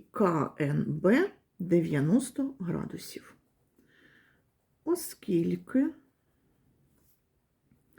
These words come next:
С Л К Н прямокутник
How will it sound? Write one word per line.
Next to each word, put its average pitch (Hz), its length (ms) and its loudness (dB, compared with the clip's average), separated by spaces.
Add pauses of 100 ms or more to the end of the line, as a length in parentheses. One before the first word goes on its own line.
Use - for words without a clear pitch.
(400)
С - 480 2
Л 165 240 4 (160)
К 151 360 -2
Н 156 340 0 (2250)
прямокутник 165 1400 0